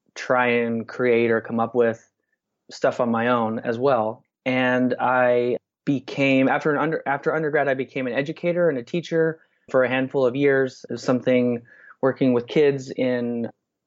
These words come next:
various formats, whether it was summer camps or before and after school programs, things like that.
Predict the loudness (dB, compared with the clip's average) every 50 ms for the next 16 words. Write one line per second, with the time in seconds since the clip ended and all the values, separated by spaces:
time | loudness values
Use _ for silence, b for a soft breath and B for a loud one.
0 | _ _ 0 2 2 4 4 2 2 0 0 0 2 2 0 0 0 0 0 0
1 | 2 0 0 0 0 2 2 2 2 2 0 -4 -8 -16 -20 -20 -20 _ -20 -8
2 | -2 0 2 2 2 0 0 0 0 0 0 0 -2 -4 -2 0 0 0 0 -4
3 | -2 0 0 2 2 0 -2 -4 -8 -6 -2 -2 -2 -2 0 0 0 0 0 0
4 | -2 -2 -4 -6 -8 -8 -6 -6 -2 -2 -2 -2 0 0 2 2 2 0 -2